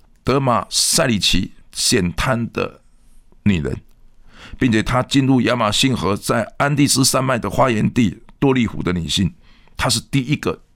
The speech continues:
进入这地方的女性。她写道：“在我未知的小径，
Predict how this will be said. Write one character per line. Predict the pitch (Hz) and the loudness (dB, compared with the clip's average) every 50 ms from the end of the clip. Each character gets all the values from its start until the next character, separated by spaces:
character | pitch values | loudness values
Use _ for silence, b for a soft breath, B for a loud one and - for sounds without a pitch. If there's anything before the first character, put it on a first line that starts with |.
| - - | -16 -8
进 | - - 147 139 120 113 98 - - | 0 2 4 4 4 2 0 -2 -4
入 | - 113 127 135 110 - - - - - - - - - | -2 0 2 2 2 0 -2 -8 -16 -20 -20 -20 -10 -6
这 | - 107 | -6 -2
地 | - - 120 | 0 0 0
方 | 98 - 90 - - | 0 0 -2 -4 -4
的 | - - | -4 -6
女 | - - - | -6 -6 -6
性。 | - - 95 90 - - - _ _ _ _ _ _ _ _ - - - - - | -4 -4 -4 -4 -6 -12 -20 _ _ _ _ _ _ _ _ -20 -20 -20 -14 -6
她 | - 107 | -4 -4
写 | 110 - 78 64 | -2 -2 -2 -2
道 | - 92 76 - - - - - b b b b b b b b b b b b b - | -2 -4 -4 -6 -10 -18 -20 -20 b b b b b b b b b b b b b -4
：“在 | - 151 151 | 0 0 2
我 | 135 135 131 | 2 2 2
未 | - 156 - | 2 2 2
知 | - - 143 | 2 0 0
的 | 143 131 | 0 0
小 | 113 - 101 95 92 | 2 0 0 -2 -2
径， | - - 143 117 107 92 90 | -2 0 2 2 2 2 0